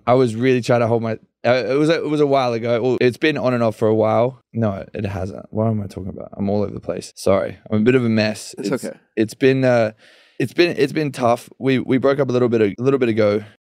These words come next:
Speaker 1: and I think things have been a little bit rocky since, uh, there was a little bit of distance in our relationship.
Speaker 2: She is also from Australia?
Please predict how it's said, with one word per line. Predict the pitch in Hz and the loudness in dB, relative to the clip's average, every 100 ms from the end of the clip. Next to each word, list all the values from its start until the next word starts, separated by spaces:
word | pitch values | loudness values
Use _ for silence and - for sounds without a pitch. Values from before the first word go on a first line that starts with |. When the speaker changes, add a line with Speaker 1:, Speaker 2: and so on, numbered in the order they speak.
| _ | _
Speaker 1:
and | - 117 110 98 | 0 2 2 -2
I | 104 | -6
think | - 113 - - | -4 -6 -6 -4
things | 113 107 | -2 0
have | 104 | -2
been | 107 107 | 0 0
a | |
little | 107 110 | 2 0
bit | 107 98 | 0 -2
rocky | 104 104 104 110 101 101 - _ _ | 0 -2 -2 -2 -2 -4 -10 _ _
since, | - - - 104 101 95 - - - - - | -18 -16 -8 -2 -2 -4 -10 -16 -16 -14 -6
uh, | 98 98 98 - - | -2 -2 -2 -4 2
there | 120 | 2
was | 117 | 4
a | |
little | 131 143 | 4 4
bit | 135 | 2
of | 101 | 0
distance | 92 104 110 123 - - | -4 -6 -6 -8 -10 -14
in | - | -6
our | 107 107 | -2 0
relationship. | 107 110 110 - 117 - - | 0 -2 -4 -2 -2 -4 -20
Speaker 2:
She | - 123 | -2 2
is | 110 | 4
also | 107 - 104 | 2 -2 -6
from | 101 | -4
Australia? | 92 - 98 117 | -4 -4 -6 -6